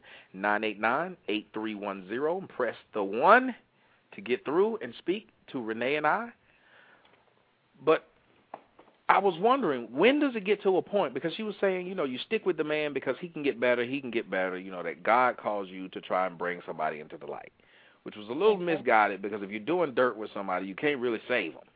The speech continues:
Speaker 1: I mean, I don't remember Jesus going out stealing with people, talking about some little, you know, "Listen to me while we steal this m-, money."
Speaker 2: Mm.
Speaker 1: I, I don't see how that would work.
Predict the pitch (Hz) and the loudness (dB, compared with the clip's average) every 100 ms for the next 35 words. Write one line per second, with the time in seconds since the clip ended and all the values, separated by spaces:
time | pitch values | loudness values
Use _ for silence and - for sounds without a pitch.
0 | _ _ _ _ _ - 92 107 139 139 | _ _ _ _ _ -2 6 6 6 4
1 | 135 110 113 139 120 107 117 110 110 101 | 0 -2 -2 -2 -2 -2 2 2 2 0
2 | - 143 131 98 92 98 90 98 87 85 | -2 -2 -2 -4 -8 -8 -8 -8 -4 -6
3 | 90 85 90 104 98 95 107 110 110 113 | -6 -8 -8 -6 -6 -4 -6 -6 -8 -8
4 | 87 78 78 80 80 - 117 104 85 117 | -6 -6 -6 -10 -18 -14 -6 -4 -4 -8
5 | 117 _ 139 123 - - _ _ _ _ | -14 _ -2 -2 -4 -16 _ _ _ _
6 | _ _ _ _ 202 196 170 - _ _ | _ _ _ _ -6 -6 -8 -20 _ _
7 | _ _ - 285 247 - 110 113 110 - | _ _ 6 8 8 6 4 2 0 0
8 | 143 123 123 110 95 95 185 135 | 4 8 8 8 4 2 4 4